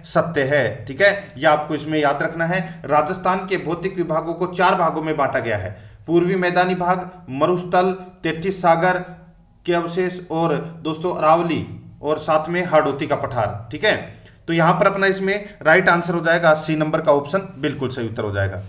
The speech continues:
आगे देखिए दोस्तों, यहाँ पे second number का प्रश्न है, कालीबंगा का शाब्दिक अर्थ क्या है?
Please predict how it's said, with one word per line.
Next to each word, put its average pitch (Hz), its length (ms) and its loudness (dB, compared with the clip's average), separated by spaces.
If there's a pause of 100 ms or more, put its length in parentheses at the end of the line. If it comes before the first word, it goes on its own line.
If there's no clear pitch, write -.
(380)
आगे 151 200 2
देखिए 190 260 0
दोस्तों, 185 240 0
यहाँ 175 120 2
पे 190 200 -2 (260)
second 190 340 0
number 175 200 0
का 175 140 2
प्रश्न 123 340 -4
है, 95 60 -6 (800)
कालीबंगा 220 500 4
का 233 140 4
शाब्दिक 151 440 0
अर्थ - 180 -4
क्या 98 120 -2
है? 92 200 -8